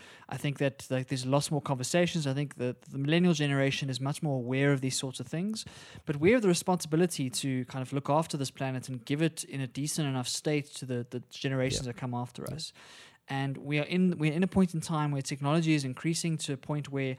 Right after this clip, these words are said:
Speaker 1: we have the opportunity to make changes. Like, renewable energy wasn't around fifty years
Speaker 2: Exactly.
Speaker 1: ago, a hundred years ago, but now it's possible and it's cost effective and it's, it's scalable. And so I think we have to be making these difficult decisions that are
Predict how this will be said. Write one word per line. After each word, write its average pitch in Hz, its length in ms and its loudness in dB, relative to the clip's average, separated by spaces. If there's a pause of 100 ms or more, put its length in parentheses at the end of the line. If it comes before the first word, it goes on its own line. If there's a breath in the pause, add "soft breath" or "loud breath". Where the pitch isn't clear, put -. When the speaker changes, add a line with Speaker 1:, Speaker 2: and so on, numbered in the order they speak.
(260 loud breath)
Speaker 1:
we 139 100 -4
have 208 240 2
the 220 80 2
opportunity 160 400 0
to 139 140 -6
make 120 180 -4
changes. - 580 -10
Like, 143 140 -6
renewable 185 400 4
energy 175 320 2
wasn't 170 340 2
around 160 680 2
fifty - 300 -4
years 113 240 -2
Speaker 2:
Exactly. 117 160 -4
Speaker 1:
ago, 104 40 -6
a 113 40 -6
hundred 120 260 -6
years 110 160 -8
ago, - 240 -10 (420 loud breath)
but 147 140 -2
now 180 340 6
it's 151 160 0
possible 151 600 0
and 104 100 -6
it's 117 140 -10
cost - 260 -2
effective 156 540 -2
and 123 160 -8
it's, 120 240 -8
it's - 260 -4
scalable. 180 560 0 (400 loud breath)
And 143 140 -4
so 160 240 2
I 147 60 0
think 202 260 -2
we 160 100 0
have 165 240 -4
to - 60 -6
be 165 100 2
making 147 300 -2
these 139 140 -4
difficult 147 340 -4
decisions 156 480 -2
that 123 160 -4
are 127 240 -2